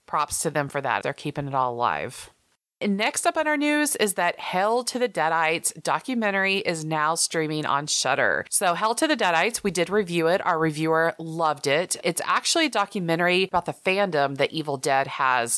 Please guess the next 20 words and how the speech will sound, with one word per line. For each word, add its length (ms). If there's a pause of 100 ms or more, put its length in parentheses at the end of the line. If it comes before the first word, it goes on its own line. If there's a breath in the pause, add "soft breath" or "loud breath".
spawned. 680
If 220
you 80
want 140
to 60
check 220
that 140
out, 240
it's 200
now 180
on 120
Shudder. 560 (440)
In 160
the 80
same 260
vein, 560
Halloween 400
Kills 340
extended 600
cut 360